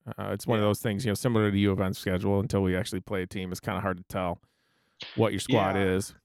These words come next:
Speaker 2: It's, <sighs> I agree, man. It's weird because you see some of these teams playing some of these, like, really solid teams to start the year off as well. You know, like that Mich-, or the Notre Dame,
Speaker 1: Oh,
Speaker 2: Ohio
Speaker 1: that was a
Speaker 2: State
Speaker 1: good
Speaker 2: game,
Speaker 1: game.
Speaker 2: like,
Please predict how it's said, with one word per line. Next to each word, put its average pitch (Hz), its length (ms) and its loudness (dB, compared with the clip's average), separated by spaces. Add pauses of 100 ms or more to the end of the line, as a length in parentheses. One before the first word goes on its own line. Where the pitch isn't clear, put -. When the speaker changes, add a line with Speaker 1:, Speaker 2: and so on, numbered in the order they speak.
(460)
Speaker 2:
It's, - 460 -2
<sighs> - 320 -6
I 123 100 4
agree, 127 320 2
man. 110 240 0
It's 107 180 -2
weird 120 300 2
because 107 300 -2
you 107 80 -2
see 127 160 0
some 123 200 2
of 127 60 2
these 120 180 2
teams 110 300 -4
playing 107 360 -2
some 107 180 0
of - 20 -2
these, 98 220 -2
like, 95 180 2
really 104 260 2
solid 104 480 4
teams 98 360 -8
to 92 60 -8
start 95 320 2
the 98 60 -2
year 95 200 4
off 92 240 2
as 87 100 -8
well. 95 380 2 (580)
You 98 80 -6
know, 95 140 4
like 95 160 2
that 98 260 2 (180)
Mich-, 110 400 0
or 113 220 4
the 104 180 2
Notre 107 340 2
Dame, 104 520 -2
Speaker 1:
Oh, 98 80 0
Speaker 2:
Ohio 143 220 4
Speaker 1:
that 139 100 4
was 139 100 2
a - 20 -2
Speaker 2:
State 107 80 -4
Speaker 1:
good 107 180 -2
Speaker 2:
game, 110 260 -2
Speaker 1:
game. - 0 -
Speaker 2:
like, 92 180 -14